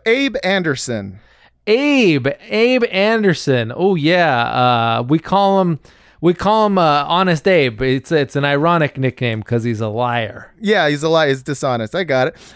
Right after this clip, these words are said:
Speaker 1: Uh,
Speaker 2: Yeah.
Speaker 1: Trace, Trace Puckett.
Speaker 2: Oh, Puckett. Oh, the hockey puck. We call him Rickles 'cause he's, uh, he's a hockey puck.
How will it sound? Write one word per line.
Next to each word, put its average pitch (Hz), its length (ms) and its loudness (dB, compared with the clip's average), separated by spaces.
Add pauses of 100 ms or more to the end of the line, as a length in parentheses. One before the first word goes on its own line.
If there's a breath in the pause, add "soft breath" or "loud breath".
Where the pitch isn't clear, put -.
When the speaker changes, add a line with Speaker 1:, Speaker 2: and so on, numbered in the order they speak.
(100)
Speaker 1:
Uh, 160 320 2
Speaker 2:
Yeah. - 80 -6
Speaker 1:
Trace, 269 600 -2 (120)
Trace 269 420 -2
Puckett. 202 540 -2
Speaker 2:
Oh, 202 400 0
Puckett. 208 400 0
Oh, 196 200 4
the 180 100 2
hockey 208 320 0
puck. 143 300 -2
We 156 80 0
call 202 160 2
him 190 160 0
Rickles 160 520 -2
'cause 143 160 -2
he's, 147 200 -2
uh, 156 240 4
he's 156 240 0
a 147 80 0
hockey 147 320 -2
puck. - 420 -8